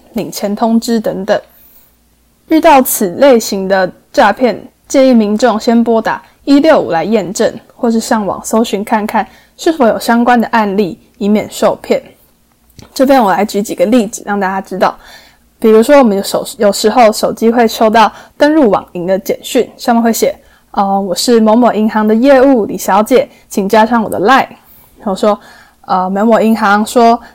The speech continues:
，“您的账户出现异常，请立即登入绑定用户资料，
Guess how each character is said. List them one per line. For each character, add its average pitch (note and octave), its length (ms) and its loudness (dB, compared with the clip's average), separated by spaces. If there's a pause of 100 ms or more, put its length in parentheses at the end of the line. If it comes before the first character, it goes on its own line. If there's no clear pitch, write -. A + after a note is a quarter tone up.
(240)
，“您 B3+ 180 2
的 D4 80 2
账 D#4 240 0
户 D4+ 160 2
出 D4 160 -2
现 D4 200 0
异 C#4+ 140 2
常， F#3+ 320 -4
请 F3+ 300 -8
立 A#3 160 2
即 G3+ 180 -4
登 A3 240 0
入 A3 140 2
绑 - 300 -10
定 A#3 200 0 (260)
用 C#4 140 2
户 C4 120 4
资 A#3 180 -2
料， A#3+ 260 2